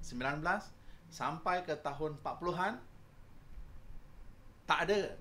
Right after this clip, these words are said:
boleh dikatakan tak ada pengajian politik, tapi lebih, uh, merupakan pengajian sejarah. Walaupun ada kajian politik diajar, tapi kajian politik bukan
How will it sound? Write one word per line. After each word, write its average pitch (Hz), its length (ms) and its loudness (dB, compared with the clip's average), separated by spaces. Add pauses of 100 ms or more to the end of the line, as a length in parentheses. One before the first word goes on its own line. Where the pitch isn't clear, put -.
(280)
boleh 165 240 4
dikatakan 160 480 2
tak 156 240 6
ada 185 240 4
pengajian 127 560 -2
politik, 98 480 -4
tapi 165 320 0 (240)
lebih, 180 320 0 (960)
uh, 104 560 -2 (160)
merupakan 156 480 2
pengajian 147 480 0
sejarah. 120 480 2 (400)
Walaupun 170 560 4
ada 175 400 4 (1200)
kajian 147 480 4
politik 139 400 -4
diajar, 135 480 0 (720)
tapi 135 160 -8
kajian 151 480 0
politik 139 400 -2 (560)
bukan 151 480 2